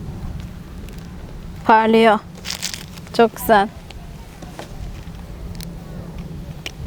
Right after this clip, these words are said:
Ve geniş bir şal olduğu için rahatlıkla kullanılabilir. Yine içinde, evet, şöyle hemen açmak istiyorum. Neler var bakalım.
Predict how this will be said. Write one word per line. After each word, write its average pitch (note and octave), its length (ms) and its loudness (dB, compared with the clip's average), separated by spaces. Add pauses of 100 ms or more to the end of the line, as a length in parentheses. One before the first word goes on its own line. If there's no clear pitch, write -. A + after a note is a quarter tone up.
(340)
Ve A#3 120 8
geniş B3+ 460 6
bir B3 100 6
şal A#3+ 260 4
olduğu A#3+ 260 4
için B3+ 320 4
rahatlıkla A#3 540 4
kullanılabilir. G#3+ 1200 4 (720)
Yine B3 260 10
içinde, A#3+ 1200 8 (840)
evet, - 500 4 (720)
şöyle A3 320 8
hemen G#3+ 280 6
açmak A3 420 4
istiyorum. A3+ 800 6 (2250)
Neler A3 380 8
var G#3 220 2
bakalım. G#3+ 680 2